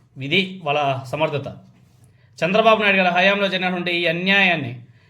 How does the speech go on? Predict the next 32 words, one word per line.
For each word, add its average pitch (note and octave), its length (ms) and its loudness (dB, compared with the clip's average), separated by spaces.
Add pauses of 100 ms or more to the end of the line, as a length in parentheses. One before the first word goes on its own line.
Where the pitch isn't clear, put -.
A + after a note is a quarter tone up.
(180)
అప్పుడు D3 200 -2
అందరూ G3 220 0
కూడా G3 200 4
వదిలేస్తే, F3 640 0 (360)
ఆ C#3 40 -2
ఆడబిడ్డకి F#3+ 560 2
జరిగినటువంటి F#3 380 0
అన్యాయాన్ని, F3 760 2 (340)
అన్యాయానికి F#3 920 0
జగన్మోహన్ F#3+ 420 -4
రెడ్డి F3+ 120 -2
గారు F#3 180 0
తన F3 140 -4
హయాంలో F#3 440 0
తాను F3+ 420 0
చేయగలిగిన G3 380 2
సాయం F3 300 0
కూడా F#3 140 0
అందించాడు. E3 580 -4 (420)
నిత్యం G3 320 0
జగన్ G3 300 0
మీద G3 200 2
అక్కస F#3 380 0
వెలబోసుకోవడం F3+ 720 -2
తప్ప E3 440 0 (680)
ఈ F3 160 2
పవన్ F#3 340 2
కళ్యాణ్ F#3+ 280 2
అనే F3 100 -2
వ్యక్తిలో E3+ 360 0
ఒక E3 420 -2
శాతం E3+ 420 0